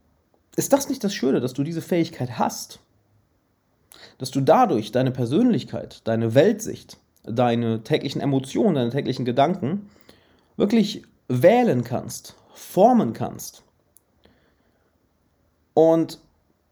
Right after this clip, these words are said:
all das passiert, indem du anfängst, das, was in deinem Kopf vor sich geht, indem du anfängst, das zu beobachten. Und indem du pragmatisch wirst,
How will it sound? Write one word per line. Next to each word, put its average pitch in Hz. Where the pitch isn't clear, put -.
all -
das 277
passiert, -
indem 156
du 190
anfängst, 180
das, 165
was -
in 147
deinem 131
Kopf 131
vor 233
sich 127
geht, 117
indem 214
du 175
anfängst, 143
das 123
zu 143
beobachten. -
Und 143
indem 170
du 196
pragmatisch 208
wirst, -